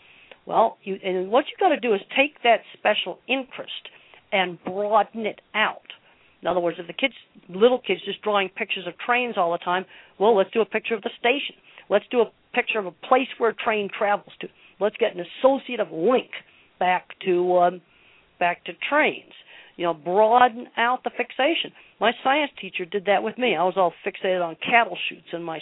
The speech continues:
squeezing machine, and my science teacher said to me, "Well, if you want to find out why it relaxes you,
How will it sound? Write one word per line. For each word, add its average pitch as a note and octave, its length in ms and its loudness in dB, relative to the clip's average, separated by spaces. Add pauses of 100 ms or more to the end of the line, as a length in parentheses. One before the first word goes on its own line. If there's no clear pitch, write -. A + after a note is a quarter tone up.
(140)
squeezing B3 360 -4
machine, D#3 380 -8 (640)
and F3+ 100 -10
my D#3+ 160 -6
science D4+ 320 2
teacher F3+ 220 -8 (100)
said F3 180 -4
to E3 60 -18
me, E3+ 240 -6 (340)
"Well, F3 160 -2
if A3+ 80 -4
you E3+ 80 -4
want F#3 200 -2
to - 60 -20
find F#3+ 200 -2
out F#3+ 160 0
why F3 160 2
it - 80 -6
relaxes - 540 -6
you, D#3+ 140 -8